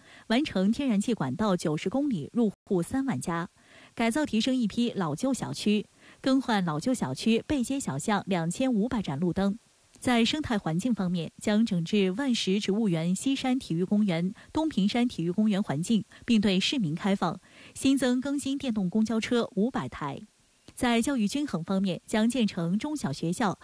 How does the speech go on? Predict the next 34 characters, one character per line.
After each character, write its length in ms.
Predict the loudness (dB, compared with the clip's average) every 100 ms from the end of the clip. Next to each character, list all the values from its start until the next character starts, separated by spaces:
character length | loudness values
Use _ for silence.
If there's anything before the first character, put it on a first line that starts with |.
| -16
含 320 | -2 0 2
职 200 | 2 0
业 200 | 2 0
教 180 | 2 0
育 140 | 0 0
二 180 | 0
十 140 | -2 -2
所， 300 | -2 -4 -6 -16 -4
新 220 | 2 2
增 120 | 2
学 160 | 0 0
位 140 | 0 -2
两 180 | -4
万 180 | 0 2
个， 240 | 2 -4 -10 -20 -20 -10
开 220 | -2 0
建 260 | 2 2 2
公 200 | 0 0
办 160 | 2
幼 100 | 2
儿 80 | 2
园 240 | 0 0
二 160 | 0 0
十 140 | 0
所， 280 | -2 -2 -4
新 220 | 0 2
增 140 | 4 2
学 160 | 0
位 180 | 0 -2
七 240 | -2 -4 -2
千 180 | 0
五 160 | 0 0
百 200 | 0 -4
个。 280 | -6 -8